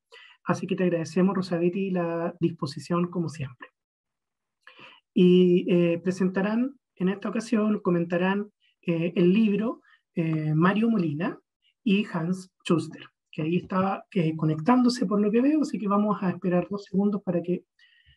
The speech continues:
pueda activar su cámara. Mientras les comento que, em, luego el segundo espacio de conversación, eh, va a ser a las diecisiete treinta horas de Chile, eh,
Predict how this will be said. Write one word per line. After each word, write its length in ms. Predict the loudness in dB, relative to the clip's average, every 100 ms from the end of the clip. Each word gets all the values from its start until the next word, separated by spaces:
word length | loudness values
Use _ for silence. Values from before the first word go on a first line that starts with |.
| _
pueda 440 | 0 2 2 -2 -10 _ _ -14
activar 440 | -14 -8 -6 -6
su 140 | -6 0
cámara. 320 | 4 4 4
Mientras 340 | 4 2 0
les 120 | -4
comento 500 | 0 0 0 -2 -4
que, 280 | -2 -2 -2 -6 -20 _ 0
em, 540 | 2 2 2 0 -2 0
luego 460 | 2 4 4 0 -4
el 100 | -6
segundo 380 | -6 -4 -4 -4
espacio 380 | -4 -4 -4
de 40 | -4
conversación, 800 | -2 -2 -4 -4 0 0 0 -8 _ _ -8
eh, 160 | -6 -4
va 80 |
a 60 | -4
ser 180 | 0 2
a 60 |
las 120 | 2 2
diecisiete 460 | -2 -2 -4 -2
treinta 340 | 0 0 2 0
horas 280 | 0 -6
de 160 | -4 -4
Chile, 420 | 0 0 0 -2 _ _ _ 0
eh, 400 | 0 0 -2